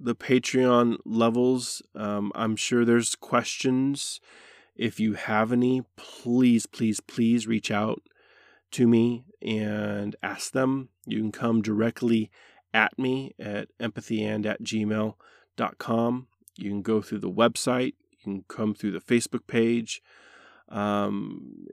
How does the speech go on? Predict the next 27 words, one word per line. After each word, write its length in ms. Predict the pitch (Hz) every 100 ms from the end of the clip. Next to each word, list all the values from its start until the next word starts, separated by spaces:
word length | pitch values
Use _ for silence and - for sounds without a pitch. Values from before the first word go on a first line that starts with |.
| - -
there's 600 | 104 110 107 107 98 98 -
numerous 680 | - 117 117 135 135 123 -
ways 420 | 110 98 98 - - _
to 100 | 113
get 160 | 107 107
a 60 |
hold 240 | 104 107 104
of 80 | 101
me 320 | 107 107 -
if 300 | - 101 -
you 160 | 107 104
are 120 | 104
interested 600 | 107 101 104 - 104 101
in 220 | 107 101
doing 440 | 104 107 104 101 - _ - - _
any 220 | 135 127
of 140 | 113 101
these 260 | 104 104
but 180 | - 92
have 160 | 107 101
a 60 |
question 720 | 98 - 104 - - 101 104 -
before, 720 | 104 - 107 101 101 101 95 _ _ - _ _ -
uh, 360 | 101 95 -
before 440 | 107 107 - 104 98
investing. 600 | 98 95 98 - 95 - _ _ _ _ -
Um, 400 | 104 95 -